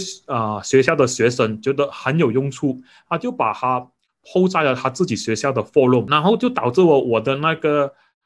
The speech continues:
部落格开始有流量，还有，有 click 了。虽然都是一天四五十个流量跟一两个 click 这样，可是对当时我来讲，诶，当我开始一样做一样东西，就好像有一些人在背后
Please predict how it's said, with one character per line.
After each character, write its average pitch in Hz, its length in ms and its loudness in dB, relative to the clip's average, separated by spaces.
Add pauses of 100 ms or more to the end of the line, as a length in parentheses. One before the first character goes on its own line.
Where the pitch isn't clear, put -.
(140)
部 175 100 2
落 175 140 2
格 120 200 -2
开 151 240 -2
始 120 180 -4
有 110 160 2
流 113 280 0
量， 147 260 2
还 - 140 -4
有， 131 100 4
有 104 100 -4 (140)
click - 240 -2
了。 110 260 -8
虽 - 160 -2
然 240 160 0
都 196 120 4
是 220 260 0
一 196 140 -6
天 135 420 -4 (220)
四 - 200 -4
五 147 140 2
十 165 160 -2
个 170 160 0
流 139 160 4
量 143 240 0
跟 127 220 -2
一 170 60 0
两 113 180 -2
个 139 120 0
click 127 280 -4
这 135 80 0
样， 127 160 -2
可 120 100 -10
是 226 120 -4 (280)
对 254 160 2
当 170 220 -2
时 175 180 -2
我 190 180 6
来 147 80 2
讲， 127 280 -4
诶， 247 240 -2 (360)
当 254 120 0
我 - 80 2
开 - 180 0
始 208 200 0
一 - 20 4
样 214 180 4
做 220 180 4
一 220 40 6
样 208 100 4
东 156 100 0
西， 113 200 -6
就 220 180 0
好 113 220 0
像 175 420 2
有 123 160 2
一 165 60 4
些 143 120 2
人 120 160 0
在 139 140 -4
背 143 180 -2
后 131 220 -4